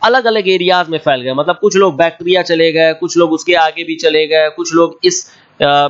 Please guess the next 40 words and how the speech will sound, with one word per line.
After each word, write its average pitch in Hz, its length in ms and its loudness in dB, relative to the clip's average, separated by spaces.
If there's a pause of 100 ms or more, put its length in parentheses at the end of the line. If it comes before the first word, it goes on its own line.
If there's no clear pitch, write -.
(120)
पाकिस्तान 170 480 -2
वाले 170 200 0
साइड 156 320 -4
चले 156 260 0
गए। 151 140 0
तो - 380 -4
इस 269 60 -4
तरीके 226 420 0
से 220 160 0
basically 196 480 0
ये 196 140 2
पूरा 214 480 2
का 208 120 -2
पूरा 180 360 0
जो 180 280 -4
area 175 360 2
है 160 120 -4
वो 196 200 0
इधर 175 160 0
उधर 185 220 0
तितर 202 320 -2
बितर 143 300 -2
हो 127 160 -2
गया, 160 180 0
एक 185 140 0
तरीके 165 300 -2
से 190 160 -2
डिव-, 147 420 -4
disperse 170 440 -2
हो 110 80 -12
गया। 101 320 -6 (640)
लेकिन 220 220 -2
इस 254 140 -6
disperse 220 420 0
होने 214 160 -2
से 220 120 -2
पहले 190 580 -2 (300)
इनका 226 360 0
जो 226 120 -6
अटैक 185 560 -2